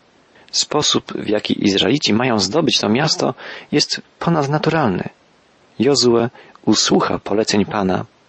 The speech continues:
i Izrael wykona wszystko to, co rozkazał mu Bóg. Jozue, syn Nuna,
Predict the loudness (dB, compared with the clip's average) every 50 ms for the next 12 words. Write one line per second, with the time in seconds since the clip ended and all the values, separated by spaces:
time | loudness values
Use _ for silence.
0 | _ _ _ _ _ -20 _ -2 2 2 2 2 0 0 0 0 2 2 2 2
1 | 2 2 2 2 0 0 -2 -2 0 0 0 0 0 0 0 0 0 -2 0 0
2 | 0 0 0 0 -2 -4 -4 -2 -2 -2 -2 -2 -2 -6 -10 -18 -18 -20 -20 _
3 | -8 -4 -2 0 2 2 2 2 0 0 0 -2 0 0 0 0 0 0 -2 0
4 | 0 0 0 0 -2 -6 -8 -10 _ _ _ _ _ _ _ _ _ _ _ _
5 | -6 -4 0 0 2 2 4 4 4 4 4 2 2 2 4 4 4 4 4 4
6 | 4 2 0